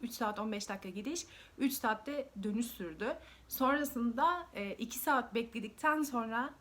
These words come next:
biz nereye geldik? Çok soğuk bir yere, Sivas'a <laughs> geldik.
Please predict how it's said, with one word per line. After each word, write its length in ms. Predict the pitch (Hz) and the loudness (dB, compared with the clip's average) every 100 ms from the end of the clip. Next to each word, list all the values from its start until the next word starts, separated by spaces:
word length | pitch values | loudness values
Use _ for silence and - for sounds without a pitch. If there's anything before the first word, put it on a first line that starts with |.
| - | -14
biz 280 | 190 233 233 | -4 -4 -2
nereye 360 | 208 226 226 180 | -2 0 2 0
geldik? 440 | 165 - 190 208 | 0 -2 -4 -10
Çok 200 | - 220 | -8 -8
soğuk 300 | - 220 214 | -4 -6 -4
bir 60 | 190 | -6
yere, 160 | 185 | -4
Sivas'a 500 | 240 - 240 202 196 | -8 -4 -2 0 0
<laughs> 0 | |
geldik. 600 | 170 196 190 196 214 - | 0 2 2 0 -4 -12